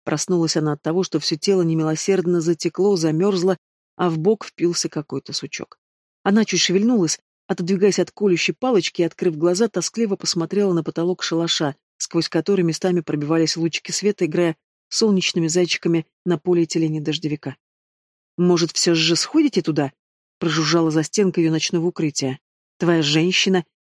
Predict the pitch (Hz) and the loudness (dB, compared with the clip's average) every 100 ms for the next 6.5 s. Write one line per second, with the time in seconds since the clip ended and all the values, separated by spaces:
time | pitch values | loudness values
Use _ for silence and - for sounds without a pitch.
0 | _ 185 170 160 160 - 175 185 - - | _ 2 4 2 0 0 0 0 -2 -4
1 | 214 220 180 170 - _ _ _ _ _ | 0 0 0 -2 -4 _ _ _ _ _
2 | _ - 139 - 156 156 156 - 156 147 | _ -6 -4 0 0 2 0 -2 -4 -4
3 | 160 143 - _ _ _ 180 185 220 180 | -4 -4 -6 _ _ _ 0 2 2 2
4 | 175 170 160 165 151 - - - _ _ | 0 -2 -2 -2 -2 -4 -10 -14 _ _
5 | _ 175 185 165 170 190 214 - 165 165 | _ 2 4 6 4 4 2 0 -2 0
6 | 170 160 156 139 135 | 0 0 -2 -4 -8